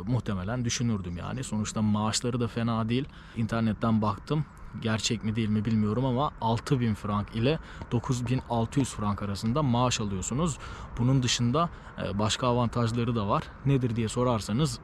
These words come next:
işte biliyorsunuz İsviçre'de daha önceki videolarımda bahsetmiştim. Kişisel sağlık sigortası var. Bunu yatırmanız mecburi. Polis olduğunuz zaman, e, bunu ödemiyorsunuz. Galiba bunu devlet karşılıyor. Belki bakarsanız ilerleyen zamanlarda Türkçe bilen bir polise denk gelirim.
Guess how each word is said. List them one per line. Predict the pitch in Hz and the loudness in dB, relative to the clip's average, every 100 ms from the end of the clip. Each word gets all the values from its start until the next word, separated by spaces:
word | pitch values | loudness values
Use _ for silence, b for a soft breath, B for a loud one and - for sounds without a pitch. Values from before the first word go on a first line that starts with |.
| - - | -14 -12
işte | - - 113 | -6 -2 0
biliyorsunuz | 110 113 113 104 101 | 2 2 2 0 0
İsviçre'de | - 117 - 110 131 139 B B 110 | -2 -2 -2 0 0 -2 B B -2
daha | 110 | 2
önceki | 110 98 101 | 2 0 -2
videolarımda | 95 95 92 92 92 | -2 -2 -2 -2 -2
bahsetmiştim. | 101 - 110 123 - 151 | -2 -2 -4 -4 -4 -4
Kişisel | 143 110 - 113 135 | -4 -2 -2 0 -2
sağlık | 131 117 117 117 | 0 -2 -2 -2
sigortası | - 110 95 104 104 | -4 -4 -2 -4 0
var. | 113 143 - | 0 0 -2
Bunu | 113 117 - - 120 | 0 0 -2 -8 -6
yatırmanız | 110 101 95 98 107 | -4 -2 -2 0 0
mecburi. | 117 107 104 117 185 B B - - | 0 0 0 -2 -2 B B -10 0
Polis | 135 147 | 2 2
olduğunuz | - 110 101 101 98 98 | 0 -4 0 0 0 0
zaman, | 104 170 | 2 2
e, | 170 - - 92 95 | 0 -4 -6 -6 -2
bunu | 117 139 131 | 2 2 2
ödemiyorsunuz. | 117 123 107 92 110 120 113 | 2 4 4 0 -2 -2 0
Galiba | 104 101 101 101 101 | 0 0 0 -2 0
bunu | 107 | 0
devlet | 104 107 110 | 2 0 0
karşılıyor. | - 98 90 107 143 180 B B - | -2 -4 -4 -2 -2 -2 B B -4
Belki | 120 113 110 | -2 0 -2
bakarsanız | 110 113 - 110 | 0 -2 0 -2
ilerleyen | 110 110 110 113 | 0 0 2 2
zamanlarda | 113 110 113 110 110 107 113 | 2 2 2 2 0 0 -2
Türkçe | - 117 - 110 | -2 -4 -2 0
bilen | 107 107 | 0 0
bir | 107 | 0
polise | 110 107 117 | -2 -2 0
denk | 104 92 | 0 -2
gelirim. | 95 98 - | -2 0 0